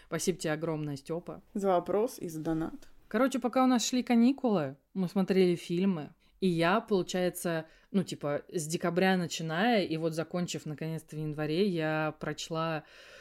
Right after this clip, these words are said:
Speaker 1: вот эту вот книжку про голодные игры с огромным названием, <laughs> которое я не могу запомнить. Там че-то про змеи и про птиц, вот этот зоопарк.
Speaker 2: Что-то баллада о змеях и п-, певчих птицах.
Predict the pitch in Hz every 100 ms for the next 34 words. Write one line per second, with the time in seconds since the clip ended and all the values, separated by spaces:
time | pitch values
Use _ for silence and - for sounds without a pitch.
0 | - - - 165 180 185 170 156 160 202
1 | 202 202 196 - 175 180 180 175 180 185
2 | 160 160 156 175 175 175 160 156 165 185
3 | 220 294 302 311 - 370 - 269 240 233
4 | 247 - 254 226 226 196 190 185 208 269
5 | 269 330 320 262 262 262 339 349 208 240
6 | 233 - 208 190 175 180 170 196 233 -
7 | 180 226 208 247 285 285 302 294 269 254
8 | 220 240 254 294 285 254 - - _ _
9 | - 254 247 247 262 254 - - 269 294
10 | 311 285 254 254